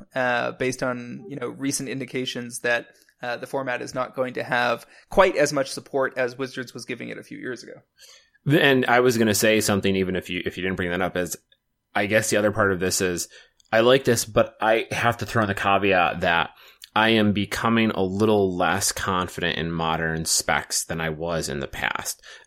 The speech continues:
Speaker 2: Um, I still think cards like Retract can be great choices because they can explode, but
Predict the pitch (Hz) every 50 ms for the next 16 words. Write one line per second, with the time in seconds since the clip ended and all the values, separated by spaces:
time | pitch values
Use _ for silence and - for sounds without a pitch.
0 | _ 90 92 90 90 - 107 104 - - 131 127 123 - - 107 98 - - 98
1 | 92 92 87 90 90 - - 101 95 110 107 98 - 95 82 78 76 - - -
2 | - - - 113 107 92 90 82 107 139 170 180 143 110 - 175 190 196 185 -
3 | - 95 87 87 - - 101 92 - 101 87 87 85 - - 95 85 - - -
4 | - 98 113 123 120 107 98 92 80 95 90 78